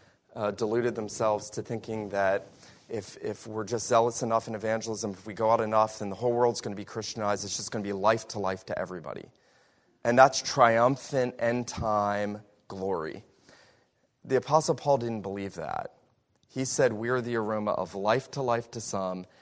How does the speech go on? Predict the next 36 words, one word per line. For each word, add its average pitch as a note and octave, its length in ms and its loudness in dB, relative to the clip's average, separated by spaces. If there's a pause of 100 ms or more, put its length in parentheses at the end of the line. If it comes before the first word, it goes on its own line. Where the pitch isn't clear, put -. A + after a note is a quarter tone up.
(300)
and F#2+ 280 -6
death A#2 320 6
to C#3 100 -4
death A2+ 320 -2
to - 160 -4
others. F#2+ 420 -4
We G2 120 -8
are G2+ 120 -2
the F#2 140 -6
aroma F#2 360 -4
of D2 180 -6
Christ A#2+ 580 0
unto A#2+ 240 -6
God, E2+ 480 -6 (760)
who D3+ 260 4
is E3 100 2
sufficient C3 540 -2
for A2 120 -8
these G2 260 -10
things. F#2 420 -6 (340)
Thanks C3+ 560 0
be A#2+ 220 -6
to A2+ 100 -4
God G#2 320 0
who G2+ 240 -10 (140)
always A#2 760 0 (180)
leads A2 400 -8
us F2 460 -10 (560)
in A#2 140 -4
triumph." A#2+ 480 -4
That C3 240 2
means F2+ 420 -8 (460)
if A2+ 160 -8
you D3 180 2
obey D3 300 0
Jesus - 680 -12